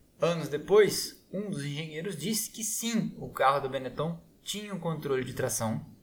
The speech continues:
para aquela temporada de noventa e quatro, mas que não era exatamente irregular, porque não era um dispositivo eletrônico.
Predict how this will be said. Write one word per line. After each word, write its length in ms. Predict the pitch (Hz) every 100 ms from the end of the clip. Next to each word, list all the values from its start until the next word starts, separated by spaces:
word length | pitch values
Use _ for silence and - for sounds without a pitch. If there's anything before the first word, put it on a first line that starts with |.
| _ _
para 80 | 143
aquela 240 | 147 139
temporada 380 | 143 131 127 120
de 60 | 127
noventa 280 | 120 139
e 40 | 151
quatro, 340 | 117 82 - - - _ -
mas 240 | 143 151
que 140 | - 175
não 240 | 170 156
era 160 | 165 190
exatamente 880 | 156 147 151 131 143 170 - - -
irregular, 840 | 180 175 170 160 135 127 - -
porque 220 | - 170 175
não 220 | 165 147
era 160 | 139
um 40 | 147
dispositivo 540 | - 147 147 - 127
eletrônico. 640 | 139 156 131 107 101 -